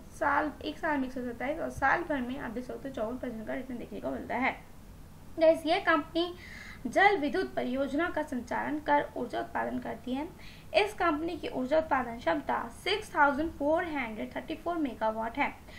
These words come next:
कंपनी के देश में आठ विद्युत, मतलब, power परियोजनाएं हैं, and इस company का market cap अगर मैं बात करूँ, तो इसका भी कम से कम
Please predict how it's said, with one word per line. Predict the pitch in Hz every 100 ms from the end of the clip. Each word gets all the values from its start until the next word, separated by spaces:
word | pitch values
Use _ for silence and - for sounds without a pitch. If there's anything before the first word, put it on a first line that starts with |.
| - -
कंपनी | 285 302 - 415
के | 403
देश | 254 294 330 294
में | 277 -
आठ | - 320 370 - - - - - - - - - -
विद्युत, | 277 - 370 -
मतलब, | 247 220 285 -
power | 269 294 339
परियोजनाएं | 294 247 240 254 277 311
हैं, | 320 370 - -
and | 240 -
इस | 330
company | - 320 311 370 392
का | 330
market | 269 262 247 254 -
cap | 247 - -
अगर | 233
मैं | 240 220
बात | 233 233 -
करूँ, | 247
तो | 254 254
इसका | 247 240 247
भी | - 320
कम | 254 226
से | -
कम | - -